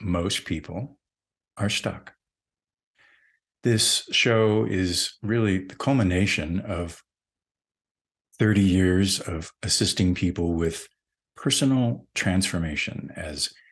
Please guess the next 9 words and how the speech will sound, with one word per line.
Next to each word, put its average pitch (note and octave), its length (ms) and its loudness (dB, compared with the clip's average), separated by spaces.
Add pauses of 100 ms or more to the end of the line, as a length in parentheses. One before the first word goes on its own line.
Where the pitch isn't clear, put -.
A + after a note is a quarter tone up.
(220)
a - 40 -6
healer, G#2 680 0
as D#2+ 560 -2
a D#2 160 -8
body-centered E2+ 920 -4
therapist, F2+ 800 -2 (840)
as A#2 180 2
an - 240 -6 (320)
intuitive, A2 720 2